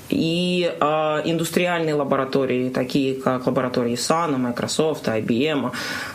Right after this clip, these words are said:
В наше время Facebook и Google, а, являются компаниями, которые производят очень много технологий. А, и, естественно, коммерческие компании, стартапы.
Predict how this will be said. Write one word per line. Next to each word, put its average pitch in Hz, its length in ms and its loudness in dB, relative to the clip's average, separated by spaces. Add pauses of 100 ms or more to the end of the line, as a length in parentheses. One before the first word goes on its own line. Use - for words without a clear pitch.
В - 120 2
наше 139 240 0
время 131 400 2
Facebook 135 760 0
и 123 120 2
Google, 151 580 0 (300)
а, 147 120 2
являются 139 920 0
компаниями, 139 480 2
которые 143 220 0
производят 139 460 0
очень 143 220 0
много 147 360 2
технологий. 127 720 0 (380)
А, 143 380 2
и, 165 80 0
естественно, 202 500 0
коммерческие 185 580 0
компании, 151 600 2
стартапы. 143 680 0